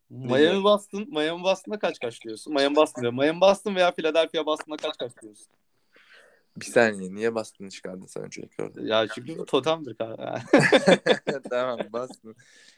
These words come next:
Speaker 1: Ya oradan Philadelphia gelecek abi. Doğu'nun şampiyonu Philadelphia Embiid oynarsa. Oynamazsa da <laughs> bence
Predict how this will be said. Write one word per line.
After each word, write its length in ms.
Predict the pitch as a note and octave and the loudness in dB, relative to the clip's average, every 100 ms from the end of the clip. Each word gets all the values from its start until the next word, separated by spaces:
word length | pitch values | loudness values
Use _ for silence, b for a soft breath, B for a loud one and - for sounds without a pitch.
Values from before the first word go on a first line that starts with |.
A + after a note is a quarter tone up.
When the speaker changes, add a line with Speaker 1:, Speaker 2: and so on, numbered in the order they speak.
| b _ | b _
Speaker 1:
Ya 140 | A2+ G2+ | 2 4
oradan 460 | A2+ C3 C3+ D#3 - | 4 2 0 -4 -6
Philadelphia 500 | - F3 F#3+ G3 A3+ | -14 -8 -6 -8 -8
gelecek 400 | G3 C#3 G#2+ G#2+ | -10 -12 -14 -10
abi. 280 | A#2+ C3+ B2 | -8 -8 -8
Doğu'nun 280 | A2 B2 C3+ | -8 -8 -10
şampiyonu 480 | C#3 C3+ B2+ A#2+ D3 | -10 -10 -10 -14 -10
Philadelphia 500 | D3 D3+ D#3 - A#2+ - | -8 -6 -8 -6 -10 -10
Embiid 280 | C3 B2 | -18 -8
oynarsa. 560 | A#2+ A2 G#2 G2+ - G#2+ _ - | -6 -6 -8 -12 -18 _ _ -12
Oynamazsa 680 | B2+ D#3+ E3 F#3 E3+ C3 B2 | -10 -6 -4 -2 -2 -4 -2
da 220 | F#3 B3 _ _ _ _ | -2 -4 _ _ _ _
<laughs> 600 | - _ - _ - - | -20 _ -20 _ -2 -2
bence 480 | - G3+ C#3+ D#3+ - | -6 -10 -10 -16 -16